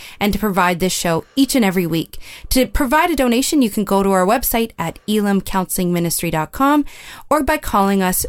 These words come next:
toll-free at one eight seven seven, five four four, three five four six. So I'm not alone in studio today. With me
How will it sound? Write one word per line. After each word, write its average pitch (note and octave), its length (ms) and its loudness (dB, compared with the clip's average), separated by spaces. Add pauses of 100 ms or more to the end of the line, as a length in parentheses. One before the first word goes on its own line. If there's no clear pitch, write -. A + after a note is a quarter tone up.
(120)
toll-free G#3+ 720 0
at E3 240 -6
one B3+ 540 0 (100)
eight E3+ 320 -4
seven C#4 400 0
seven, E3+ 420 0 (380)
five D4+ 300 4
four E3 260 0
four, D#3+ 420 -2 (280)
three D4+ 240 2
five E3 420 0 (200)
four F3 280 -2
six. - 420 -4 (380)
So - 220 0
I'm F4 160 4
not G#4+ 160 4
alone C#4+ 280 2
in C4 120 2
studio A#3 400 2
today. G3+ 360 2
With A#3+ 320 0
me B3 300 4